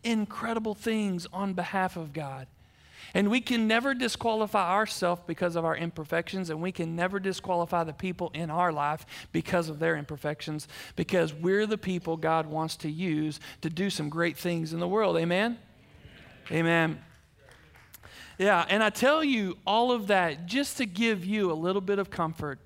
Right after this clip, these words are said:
that it's okay not to be perfect. It's okay not to have everything together. It's not, it's okay to not always be right. It's okay that every once in a while your tie is out of place or something goes wrong in your life. You don't have to be perfect.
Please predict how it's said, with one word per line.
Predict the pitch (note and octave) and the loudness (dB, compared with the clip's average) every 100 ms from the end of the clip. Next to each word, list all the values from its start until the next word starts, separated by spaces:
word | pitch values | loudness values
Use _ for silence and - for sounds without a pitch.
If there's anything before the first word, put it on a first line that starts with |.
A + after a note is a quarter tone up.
| - _ - _ - | -20 _ -20 _ -4
that | E3 | 0
it's | F#3+ G3+ | 0 0
okay | G#3 G#3 G3+ F3 | -2 0 0 0
not | D#3 D3+ | 0 -4
to | D3+ | -4
be | D3 | -6
perfect. | - C#3 C3 B2+ - _ _ _ _ _ _ _ | -4 -8 -8 -16 -20 _ _ _ _ _ _ _
It's | F3+ G3 | -2 2
okay | A3+ A3 G#3+ F#3+ E3 D3 - - - | 0 0 0 2 0 -2 -10 -20 -6
not | D#3+ F3+ F#3 F3 | 0 2 2 2
to | F3 | 0
have | F3+ E3 | 0 2
everything | D#3+ E3+ E3 E3 D#3+ | 2 0 -4 -6 -6
together. | D#3+ D#3 D3 D3 D3+ | -4 -4 -4 -8 -6
It's | F3 - A#3 | -6 -4 -4
not, | A3+ - | -4 0
it's | G3+ A3+ | 0 0
okay | A3 A3+ G#3+ | 0 2 2
to | F3+ | 2
not | E3+ E3 | 2 0
always | D3 E3+ E3+ E3 D3+ | 0 0 0 -2 -4
be | D3 F3 | -6 -6
right. | D#3 D#3+ C#3+ - - - - - | -4 -4 -4 -10 -18 -20 -20 -6
It's | F#3 F#3 | -4 -2
okay | G#3+ - G#3+ G#3+ G3 | -2 0 2 4 4
that | F3 D#3+ D3+ - - - | 2 -2 -2 -12 -10 2
every | F3 F3+ | 2 4
once | E3+ F3+ F3 | 2 0 0
in | F3 | 0
a | |
while | E3 D#3+ | 2 2
your | D#3+ F3 | 0 -4
tie | - F3 F3 E3+ | 0 2 4 2
is | D#3 D#3+ | 0 -2
out | D3+ D#3+ | 0 0
of | D#3 | -2
place | - E3+ D#3 D3 - - | -4 -2 0 -2 -8 -8
or | D#3+ D#3+ | -4 -4
something | D#3 F#3 F#3 F3+ F3 | -2 -4 -2 -4 0
goes | E3+ D#3+ | 0 -2
wrong | C#3+ D#3+ D#3+ D#3+ D3+ | -2 -2 0 0 -2
in | D3 D#3+ | -6 -6
your | D3+ | -6
life. | D3 D3+ D3 C#3+ | -2 -2 -2 -4
You | F#3 | -4
don't | G#3+ G3 | -2 -2
have | E3 F#3 - | 0 -2 -2
to | F3+ | -4
be | E3 | -4
perfect. | D#3+ E3 D3+ C#3+ C#3 | -4 -4 -4 -8 -10